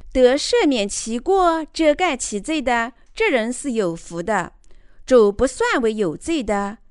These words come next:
这人是有福的。罗马书第四章六至八节：“主不算为有罪的，并非意味着神把人看成无罪，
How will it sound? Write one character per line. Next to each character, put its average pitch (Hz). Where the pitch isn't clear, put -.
这 494
人 294
是 330
有 208
福 175
的。 220
罗 254
马 269
书 269
第 269
四 302
章 254
六 311
至 196
八 254
节： 165
“主 262
不 285
算 403
为 247
有 226
罪 339
的， 202
并 415
非 349
意 370
味 294
着 247
神 220
把 233
人 190
看 311
成 220
无 175
罪， 302